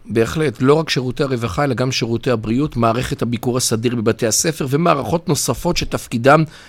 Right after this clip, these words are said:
לבדוק מה קורה לקטין. לפני כמספר שנים אנחנו זוכרים את הסיפור של הקטינה, אה, שנרצחה ב-, ב-, במרכז הארץ, והוריה נשפטו בגלל זה, וגם אז נשאלה השאלה איפה בדיוק היו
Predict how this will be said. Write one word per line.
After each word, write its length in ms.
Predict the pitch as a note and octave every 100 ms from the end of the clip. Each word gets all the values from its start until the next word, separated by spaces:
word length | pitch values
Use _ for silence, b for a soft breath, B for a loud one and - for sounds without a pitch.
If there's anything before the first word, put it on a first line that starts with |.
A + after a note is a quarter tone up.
| B -
לבדוק 540 | A#2+ A#2+ G#2 - -
מה 140 | C3+
קורה 260 | D#3+ C3 C3
לקטין. 560 | C3+ B2+ A#2 G#2 F#2+ F2+
לפני 340 | A2 - C#3+
כמספר 760 | E3 D#3 C3 G2+ A#2 - - D3+
שנים 320 | - C3 D#3
אנחנו 240 | C3 C3 A#2+
זוכרים 320 | A2+ - D#3
את 80 | D3
הסיפור 360 | - B2+ D3
של 160 | - C#3
הקטינה, 440 | - - C3+ C#3+ C3+ B B B B -
אה, 140 | A2+
שנרצחה 720 | - B2 A#2+ G#2+ A#2+ G#2+ D3+
ב-, 120 | C#3
ב-, 180 | A#2 A#2 A2 G#2+ F#2+ F2+ F2+ F#2
במרכז 1040 | F#2+ F2+ F2+ F2+ F2 F2+ G#2+ - C3+ D3+
הארץ, 380 | D3 D3 F3 B2+
והוריה 400 | A#2+ A#2 A2+ C#3+
נשפטו 520 | C#3 B2 - A#2 -
בגלל 280 | E3+ C#3+ G#2
זה, 140 | G#2 A#2
וגם 220 | B2 B2
אז 200 | C#3+ F3
נשאלה 360 | E3+ C#3 B2+ D3+
השאלה 320 | D3 C#3+ D3
איפה 240 | C#3+ -
בדיוק 360 | C3+ B2 C#3+ C#3+
היו 180 | B2